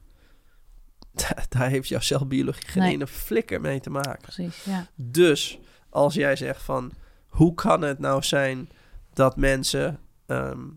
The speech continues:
Speaker 1: toch daar heel lang onder gaan zitten en daar niks van voelen of niet zoveel van vinden?" Ja, omdat we maar tot op bepaalde hoogte voelen.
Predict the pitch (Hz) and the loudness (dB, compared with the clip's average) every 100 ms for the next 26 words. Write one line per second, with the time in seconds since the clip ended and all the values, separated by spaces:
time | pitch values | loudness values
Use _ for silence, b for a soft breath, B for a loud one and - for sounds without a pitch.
0 | - _ - - - - - _ _ _ | -20 _ -20 -10 -10 -10 -18 _ _ _
1 | 196 160 156 139 139 139 143 127 127 131 | 4 4 6 4 4 2 2 0 -2 -4
2 | 143 135 - 127 135 175 - 135 127 127 | -2 -2 -2 -4 -4 -4 -6 -6 -6 -8
3 | 123 123 123 120 123 - - 120 135 135 | -4 2 2 2 -6 -8 -8 -4 -2 -2
4 | 135 123 131 131 120 131 123 120 117 123 | -2 -4 -6 -6 -6 -6 -6 -6 -8 -4
5 | 151 143 123 123 156 170 b b b b | -2 -2 -6 -6 -6 -8 b b b b
6 | b 160 139 147 151 151 - 139 _ _ | b 2 2 0 0 0 -2 -8 _ _
7 | - 139 139 143 151 139 135 - 220 226 | 0 2 2 -2 -4 -4 -8 -2 0 2
8 | 196 139 123 156 202 - - 127 - 202 | 2 4 6 8 6 4 0 0 2 2
9 | 151 110 | 0 -4